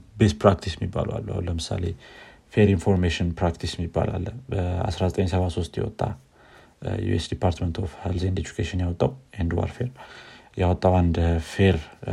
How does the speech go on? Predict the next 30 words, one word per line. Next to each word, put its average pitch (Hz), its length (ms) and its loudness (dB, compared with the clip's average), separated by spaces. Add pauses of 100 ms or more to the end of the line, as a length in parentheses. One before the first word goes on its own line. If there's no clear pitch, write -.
(120)
ኢንፎርሜሽን 87 520 0
ፕራክቲስ 90 320 0
የሚባል 87 340 -2
አለ። 90 140 -2 (960)
የቆየ 120 380 4
ነው፣ 85 140 4
አስራ 104 160 2
ዘጠኝ 90 200 2
ሰባ 82 180 -4
ሦስት 80 220 -12
ላይ - 180 -16
ያው 90 160 -6
በነጮች - 1080 -6
አቆጣጠር 90 440 -2
ማለት 87 240 0
ነው። - 120 -2 (560)
እ፣ 87 120 0 (840)
ለምሳሌ 92 640 0
ምን 87 180 0
ምን 87 160 2 (140)
እንትኖች 85 440 -2 (100)
ፌር 90 220 0
ፕራክቲስ 87 360 0
የሚሏቸው 82 420 -2
አሉ 82 160 -2
እነሱ 82 260 -2 (600)
ኮሌክሽን 92 440 2
ሊሚቴሽን 82 420 0
የሚባል 80 320 0
አለ። 80 160 -2